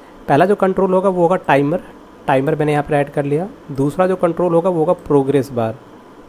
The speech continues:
तो आपको आना, ये एक progress bar आपको यहाँ पे ड्रैग एंड ड्रॉप करना है, ये हम यहाँ पे करेंगे। यहाँ पे मैंने कर दिया progress bar। अब क्या करेंगे, इसको हम कर लेते हैं सेव।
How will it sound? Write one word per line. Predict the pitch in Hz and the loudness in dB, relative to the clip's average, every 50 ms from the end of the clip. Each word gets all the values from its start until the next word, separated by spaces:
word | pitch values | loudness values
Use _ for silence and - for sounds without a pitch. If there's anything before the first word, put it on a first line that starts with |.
| - - - - - - - - - - | -20 -20 -20 -20 -20 -20 -20 -18 -8 -4
तो | 160 | -2
आपको | 135 139 - - 160 | -2 -2 -2 -2 0
आना, | 147 143 147 160 | 0 0 0 -2
ये | 170 165 139 139 139 151 | -4 -4 -4 -4 -4 -4
एक | 151 - - | -6 -6 -4
progress | - 131 123 127 135 131 | -4 -2 -2 -2 -4 -4
bar | 120 127 131 123 | -4 -4 -4 -4
आपको | 120 - - 131 | -4 -6 -8 -10
यहाँ | 123 113 | -10 -10
पे | - - | -10 -10
ड्रैग | - 127 120 113 | -8 -6 -6 -6
एंड | 120 117 | -6 -6
ड्रॉप | 107 120 117 - - | -6 -6 -6 -6 -6
करना | - 123 123 135 | -8 -6 -6 -6
है, | 156 175 147 123 | -6 -6 -8 -6
ये | 123 123 135 139 | -4 -4 -4 -4
हम | 135 143 151 | -4 -4 -6
यहाँ | 143 127 117 117 | -6 -6 -6 -6
पे | 113 - 123 | -6 -8 -8
करेंगे। | - 123 120 117 117 117 123 - - - - - - - - - - - - - - - - - - - - - - - - - - - - - - _ _ _ _ _ _ _ _ _ _ _ _ _ _ _ _ _ _ _ _ _ _ _ _ - - - - - - | -8 -8 -8 -8 -8 -10 -12 -14 -16 -20 -20 -20 -20 -20 -20 -20 -20 -20 -20 -20 -20 -20 -20 -20 -20 -20 -20 -20 -20 -20 -20 -20 -20 -20 -20 -20 -20 _ _ _ _ _ _ _ _ _ _ _ _ _ _ _ _ _ _ _ _ _ _ _ _ -20 -20 -20 -18 -12 -8
यहाँ | 147 131 127 | -6 -4 -4
पे | 127 - 135 | -4 -6 -6
मैंने | 131 123 123 | -6 -6 -6
कर | 120 - 123 117 | -6 -8 -8 -8
दिया | - 160 196 190 - - - | -6 -8 -8 -10 -12 -14 -8
progress | - 139 117 104 117 110 107 - - | -4 -4 -4 -4 -4 -8 -10 -10 -10
bar। | - 117 120 - - - - - - - - - - - - - - - - - - - - - - - - - - - - - - - - - - - - - - - - | -10 -10 -12 -14 -18 -20 -20 -20 -20 -20 -20 -20 -20 -20 -20 -20 -20 -20 -20 -20 -20 -20 -20 -20 -20 -20 -20 -20 -20 -20 -20 -20 -20 -20 -20 -20 -20 -20 -20 -20 -16 -12 -10
अब | 156 - | -8 -4
क्या | - 180 170 | -2 0 0
करेंगे, | 165 175 175 170 165 208 214 - - - - | 2 0 0 0 -2 -4 -6 -6 -8 -8 -8
इसको | 147 - - - 170 | -8 -6 -2 0 2
हम | 143 147 175 | 2 2 0
कर | 170 - 147 | -4 -4 -4
लेते | 131 127 127 127 - 147 | -2 -4 -4 -4 -6 -6
हैं | 160 180 | -6 -8
सेव। | - - - 113 - | -6 -6 -4 -4 -4